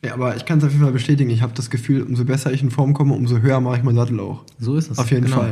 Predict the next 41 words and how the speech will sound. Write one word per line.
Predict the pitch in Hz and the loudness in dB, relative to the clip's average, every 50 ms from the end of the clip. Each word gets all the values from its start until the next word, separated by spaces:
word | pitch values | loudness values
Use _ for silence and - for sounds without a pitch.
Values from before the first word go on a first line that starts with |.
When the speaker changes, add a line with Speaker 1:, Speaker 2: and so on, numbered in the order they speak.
| - - | -2 -2
Speaker 2:
Also | 120 120 110 | 0 0 2
es | 110 113 | 2 2
Speaker 1:
Also | 113 | 2
Speaker 2:
ist | 113 - 123 | 2 0 -2
auf | 113 - | -2 0
jeden | 127 123 120 | 0 0 0
Fall | - 123 113 | 0 0 0
eine | 117 120 127 123 | 2 2 2 2
Sache, | 113 123 117 123 | 2 2 0 0
die | 120 117 | 0 0
man | 117 110 107 | 2 2 0
auch | 107 107 | 0 -2
ganz | - 117 113 - | -2 -4 -4 -2
leicht | 117 117 113 113 - | -2 -4 -4 -4 -4
damit | 113 110 113 110 107 107 | -4 -4 -2 -2 -2 -2
Speaker 1:
Ja. | 120 120 113 117 - 120 | -2 -2 -2 -2 -6 -10
Speaker 2:
auch | 113 107 - - | -12 -12 -10 -10
erklären | 110 107 - 110 107 107 | -10 -6 -4 -2 0 0
Speaker 1:
Ja, | 107 | -2
Speaker 2:
kann, | 107 | -2
Speaker 1:
das, | - 120 113 - | -2 -4 -6 -6
Speaker 2:
zum | - 95 | -6 -4
Speaker 1:
das | 92 110 117 117 | -4 -2 -2 -2
Speaker 2:
Beispiel. | 123 117 | -2 -4
Speaker 1:
ist | 117 - | -4 -4
definitiv | 117 117 - - 110 110 - 117 117 113 | -4 -4 -4 -4 -6 -4 -4 -4 -6 -6
so. | - 143 147 147 - - - - _ _ _ _ _ _ _ - | -6 -8 -12 -12 -14 -18 -20 -20 _ _ _ _ _ _ _ 2
Gut, | 147 143 139 143 135 | 4 4 4 4 2
äh, | 123 123 120 117 117 113 113 110 110 - - - - - - | 2 2 2 2 2 2 2 0 -2 -6 -10 -16 -20 -16 -10
ich | 123 120 | -6 -2
war | 110 110 | 0 0
noch | 113 113 | 2 2
gar | 113 107 | 0 0
nicht | 107 110 - | -2 -2 -2
fertig | - 120 110 120 120 | -2 -2 0 0 0
mit | 117 101 | -2 -2
meiner | 107 104 104 | -2 -2 -4
Vorstellung. | 110 - 117 120 - - 110 107 117 117 - - - - - - - - - - - - - | -4 -4 -4 -4 -4 -4 -2 -2 -2 -2 -4 -10 -20 -20 -20 -20 -20 -20 -20 -20 -20 -20 -12
Du | - 127 | -6 -2
bist | 123 139 139 - - | 0 0 0 0 0
auch | 135 139 143 143 139 - | 0 2 2 2 2 -2